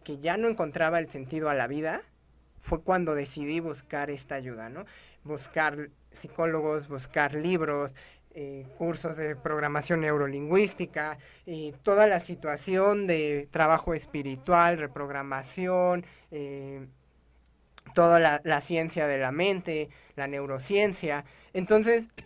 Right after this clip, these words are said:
ahí es donde normalmente buscamos la ayuda. Pero eso es el peor error que estamos cometiendo, porque no estamos tratando de ser mejores personas.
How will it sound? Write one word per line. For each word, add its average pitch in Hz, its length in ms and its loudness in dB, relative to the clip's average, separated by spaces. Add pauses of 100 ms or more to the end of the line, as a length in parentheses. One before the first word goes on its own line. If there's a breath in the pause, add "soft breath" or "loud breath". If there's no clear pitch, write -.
(440)
ahí 214 340 4
es 240 140 6
donde 226 200 2
normalmente 185 580 0
buscamos 151 560 -4
la 147 80 -2
ayuda. 165 460 -2 (420 soft breath)
Pero 185 160 8
eso 208 160 4
es 226 280 -4
el 190 140 0
peor 196 360 4
error 214 380 4
que 214 80 -6
estamos 202 360 -6
cometiendo, 208 760 -6 (340 loud breath)
porque 170 280 -2
no 196 120 0
estamos 247 500 -4
tratando 214 520 -2
de 202 100 0
ser 208 220 0
mejores 208 560 2
personas. 151 640 -4